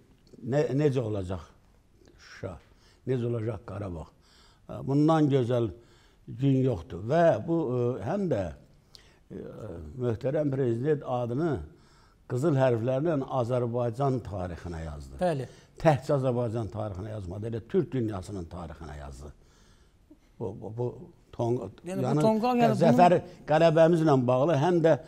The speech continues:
Speaker 1: gedib Şuşada o tonqalı ailəsi ilə, e, birinci vitse-prezident Mehriban xanımla, yəni xanımı ilə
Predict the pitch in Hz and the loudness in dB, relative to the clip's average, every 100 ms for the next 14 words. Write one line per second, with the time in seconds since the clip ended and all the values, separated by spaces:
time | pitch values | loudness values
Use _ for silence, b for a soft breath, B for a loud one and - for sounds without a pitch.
0 | B B - 135 156 - - - 117 117 | B B 0 0 0 -4 -10 -8 -4 -2
1 | 123 - 120 117 120 127 - 123 117 113 | -4 -2 -2 0 2 2 2 0 0 -2
2 | - 123 120 117 - _ - - - _ | 0 -2 0 -4 -8 _ -20 -20 -20 _
3 | _ - - 117 107 104 113 113 120 117 | _ -16 -8 -6 -6 -8 -6 -4 -2 -2
4 | 123 - 92 113 104 110 104 113 107 117 | -4 -6 -8 -6 -4 -4 -4 -4 -4 -6
5 | 98 113 107 110 104 98 110 113 113 117 | -6 -6 -6 -6 -8 -8 -8 -4 -2 0
6 | 117 | 0